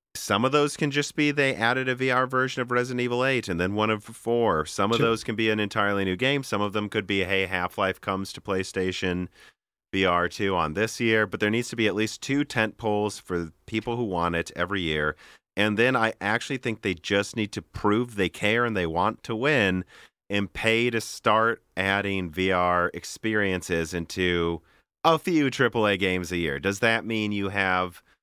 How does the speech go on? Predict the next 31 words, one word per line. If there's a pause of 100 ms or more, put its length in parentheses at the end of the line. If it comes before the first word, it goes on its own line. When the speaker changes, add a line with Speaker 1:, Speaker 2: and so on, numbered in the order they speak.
(540)
Speaker 1:
you
know,
something
huge?
Maybe
not,
but,
like,
there's
no
reason, (800)
I
don't
know.
I'm
tr-,
I'm
trying
to
think
of
an
example. (880)
Uh,
th-,
there's
no
reason,
like,
you
can't